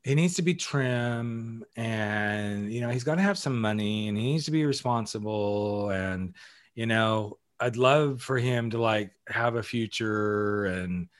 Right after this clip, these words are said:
okay, great. Now, out of that list that I just hypothetically threw together,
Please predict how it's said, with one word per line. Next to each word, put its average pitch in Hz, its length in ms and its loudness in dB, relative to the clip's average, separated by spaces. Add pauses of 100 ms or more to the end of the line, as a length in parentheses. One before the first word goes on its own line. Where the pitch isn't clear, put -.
(300)
okay, 135 460 2 (160)
great. 143 420 4 (420)
Now, 117 160 4
out 160 160 6
of 175 100 4
that 123 200 6
list 127 380 2
that 113 120 2
I 107 100 6
just 98 180 -4
hypothetically 107 640 0
threw 110 180 -4
together, 104 560 0